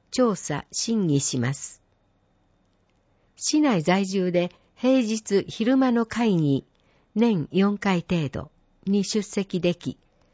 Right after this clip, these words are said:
市の他の審議会、委員会などの委員に就任していない人。募集人数、三人。多数時、先行。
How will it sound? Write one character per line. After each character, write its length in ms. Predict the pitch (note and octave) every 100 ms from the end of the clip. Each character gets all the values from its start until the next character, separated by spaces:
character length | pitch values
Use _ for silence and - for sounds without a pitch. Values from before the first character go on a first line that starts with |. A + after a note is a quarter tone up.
| _ _
市 240 | - - C4+
の 160 | A3
他 380 | E3+ G3+ G3 B3+
の 240 | A#3+ A3 -
審 320 | - A3 G#3+
議 120 | G#3+
会、 380 | - D3 D3 - _ _
委 80 | A3
員 220 | C4 C4+
会 260 | - F#3+ F#3
な 160 | G3+ G#3+
ど 140 | F3+
の 220 | D3+ C#3
委 200 | G3+ A#3+
員 220 | G3+ D3 C#3+
に 200 | C3+ -
就 240 | - A3
任 300 | G#3+ G3+ G3+
し 140 | F#3+ -
て 240 | G3 F3+ -
い 120 | F3
な 180 | F#3+ F3+
い 80 |
人。 400 | D#3 - - - - _ _ _ _ _ _ _ _ _ _ _ _ _ _ _ G3
募 140 | A3+
集 260 | - C#4+ C#4+
人 320 | C4+ A#3+ F3
数、 360 | D3 C3+ B2+ -
三 400 | - - G#3 F#3
人。 240 | F3 C#3+ A#2+ D3+ _ _ _ _ _ _ _ _
多 160 | A#3 A#3
数 360 | - D4+ B3+
時、 300 | D#3 D3+ C#3 _
先 380 | - G3 G3 F#3+
行。 480 | - E3+ D3+ -